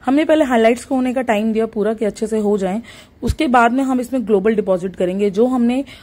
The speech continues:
highlights के color depoting, depositing करी और global deposit करा shampoo station पे आके, because हमें इनको हाईलाइट से ज़्यादा अच्छा look देना था, तो हमने इसलिए सारा focus अपने highlights पे ज़्यादा रखा। Baby highlights बांधी इसलिए इतने सारे foils थे ताकि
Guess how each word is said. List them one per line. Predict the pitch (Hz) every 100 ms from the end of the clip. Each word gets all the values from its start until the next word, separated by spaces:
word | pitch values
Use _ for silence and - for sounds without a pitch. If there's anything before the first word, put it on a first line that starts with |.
| -
highlights | - 226 233 254 -
के |
color | 320 262 262
depoting, | 240 208 190 220 214
depositing | 202 202 190 180 220 214
करी | 190 247
और | 247 233
global | 208 185 214
deposit | 196 190 175 175
करा | 185 208
shampoo | 262 233 190 185
station | 202 190 170 165
पे | 156
आके, | 151 - - _ - - - -
because | 254 285 330 349
हमें | 285 277 302
इनको | 294 320
हाईलाइट | 269 240 233 254
से | 277
ज़्यादा | 277 247
अच्छा | 254 277
look | 240 220
देना | 202 196
था, | 196 277 - - - - - -
तो | 269
हमने | 269 269 277
इसलिए | 247 285
सारा | 277 226 254
focus | 254 247 240
अपने | 240 254
highlights | 233 196 208 226
पे | 254
ज़्यादा | 214 202
रखा। | 202 240
Baby | 196 202 240
highlights | 247 208 208
बांधी | 190 190 214
इसलिए | 214 214
इतने | 214 208
सारे | 208 208
foils | 208 180 202 -
थे |
ताकि | 190 196